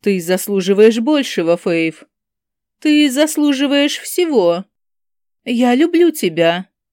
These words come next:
Я дал Алисе денег. Мне понадобилось несколько дней, чтобы всё уладить и оформить несколько бумаг. Теперь она никогда к нам не приблизится,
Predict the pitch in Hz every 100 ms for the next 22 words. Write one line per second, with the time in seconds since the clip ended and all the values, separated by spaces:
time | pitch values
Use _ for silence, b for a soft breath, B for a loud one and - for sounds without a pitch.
0 | _ _ _ _ 208 208 202 185 208 196
1 | 202 220 233 302 262 311 277 170 165 -
2 | _ _ _ _ _ 311 302 302 285 294
3 | 285 285 254 247 262 277 311 285 294 294
4 | 285 359 339 349 160 - 202 190 202 240
5 | 226 233 262 269 240 233 262 254 302 277
6 | 262 269 277 277 - 285 277 311 359 381
7 | 214 160 _ _ _ _ _ _ _ _
8 | _ _ _ 262 247 254 247 240 240 240
9 | 233 262 240 262 254 254 262 254 277 359
10 | 339 294 208 160 170 - 175 175